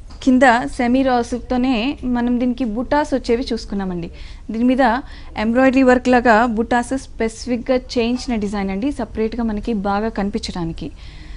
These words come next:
దీనికి వచ్చేసి కింద హాఫ్ ఇంచ్ పట్టీలో ఇంకా ఎక్స్ట్రా బార్డర్ లాగా కాకోకుండా, ఎందుకంటే ఇది already అన్ని బుటాస్ వచ్చేసాయి కదా ఇక్కడ, అందుకని ఇంక మళ్ళీ పెద్ద పెద్ద బార్డర్లు వేస్తే దానికి హెవీగా అనిపిస్తుంది. అందుకని దానికి ఏం చేసాము, చిన్న హాఫ్ ఇంచ్ పట్టి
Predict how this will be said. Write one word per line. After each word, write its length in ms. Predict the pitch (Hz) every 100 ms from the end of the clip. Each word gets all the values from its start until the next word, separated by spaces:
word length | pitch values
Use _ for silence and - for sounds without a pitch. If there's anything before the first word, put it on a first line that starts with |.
| - -
దీనికి 240 | 226 269 277
వచ్చేసి 500 | 277 294 320 262 285 -
కింద 160 | 269
హాఫ్ 560 | 277 240 247 254 294 -
ఇంచ్ 280 | 302 - -
పట్టీలో 640 | 269 285 285 285 233 311 - -
ఇంకా 180 | 262
ఎక్స్ట్రా 260 | 269 - 285
బార్డర్ 300 | 247 247 262
లాగా 160 | 262 247
కాకోకుండా, 440 | 214 214 202 175
ఎందుకంటే 520 | 214 277 277 285 269 - - -
ఇది 100 | 226
already 340 | 247 247 277 285
అన్ని 200 | 262 277
బుటాస్ 380 | 240 240 294
వచ్చేసాయి 360 | 269 285 277 262
కదా 180 | 262 247
ఇక్కడ, 280 | 247 240 330 - - - -
అందుకని 340 | 247 254 277
ఇంక 300 | 277 262 277
మళ్ళీ 220 | 262 262 262
పెద్ద 260 | 254 233
పెద్ద 120 | 269
బార్డర్లు 380 | 262 254 240 254
వేస్తే 260 | 262 262 262
దానికి 260 | 240 240
హెవీగా 400 | 247 240 233 247
అనిపిస్తుంది. 560 | 240 208 208 - 180 160 -
అందుకని 420 | 214 226 269 262 262
దానికి 340 | 247 240 247
ఏం 100 | 247
చేసాము, 400 | 254 254 240 233 254 - - - -
చిన్న 280 | 285 294 320
హాఫ్ 520 | 320 - 254 254 285
ఇంచ్ 280 | 294 294 -
పట్టి 520 | 254 254 277 240 277